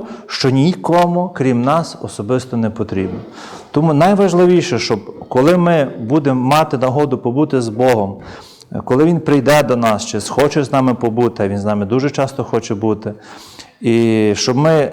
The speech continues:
дійсно не клопоталися всякими послугами, а витрачали час на нього. Тому похвалю вас сьогодні, тому що ви сьогодні не мусили бути, сьогодні п'ятничний день, а ви всі прийшли, щоб побути біля Бога, побути в Його ногах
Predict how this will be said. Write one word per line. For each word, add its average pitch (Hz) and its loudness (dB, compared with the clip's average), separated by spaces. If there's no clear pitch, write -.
дійсно 135 0
не 147 2
клопоталися 135 2
всякими 127 0
послугами, 131 0
а 123 0
витрачали 123 2
час 131 0
на 117 0
нього. 101 0
Тому 151 0
похвалю 170 4
вас 160 2
сьогодні, 147 2
тому 120 -2
що 120 -2
ви 117 2
сьогодні 123 0
не 107 2
мусили 147 2
бути, 135 0
сьогодні 107 0
п'ятничний 110 -2
день, 139 0
а 123 0
ви 113 0
всі 110 -4
прийшли, 131 0
щоб - -4
побути 156 2
біля 139 2
Бога, 117 2
побути 139 2
в 123 2
Його 127 2
ногах 120 2